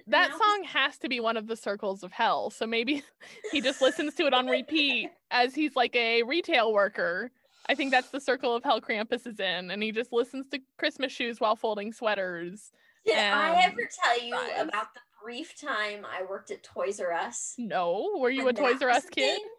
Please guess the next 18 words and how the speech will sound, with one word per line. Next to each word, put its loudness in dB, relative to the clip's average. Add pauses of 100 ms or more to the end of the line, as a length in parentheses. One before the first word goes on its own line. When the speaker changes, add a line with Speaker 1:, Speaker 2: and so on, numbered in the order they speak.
(140)
Speaker 2:
Uh, 6
no, 2
I 6
was -4
a -6
Toys 2
R 4
Us 4
cashier 4
for 4
Speaker 1:
<laughs> -2
Speaker 2:
a 6
brief 0
season. 0 (200)
Speaker 1:
Okay. 0
Speaker 2:
Because 0
from 0
the 6